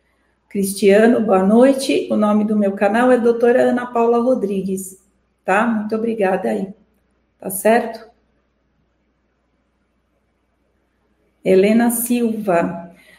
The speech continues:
boa noite, meu nome é Helena, igual minha filha, só que ela tem H.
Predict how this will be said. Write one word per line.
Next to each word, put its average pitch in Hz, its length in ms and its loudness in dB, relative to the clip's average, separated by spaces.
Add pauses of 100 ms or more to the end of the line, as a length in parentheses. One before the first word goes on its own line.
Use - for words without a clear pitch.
(140)
boa 202 240 4
noite, 269 540 2
meu 226 140 2
nome 202 240 -2
é 202 60 -2
Helena, 214 460 0
igual 190 260 0
minha 196 140 -4
filha, 254 380 -4
só - 160 -10
que 214 100 -10
ela 196 140 -8
tem 208 240 -6
H. 214 360 -8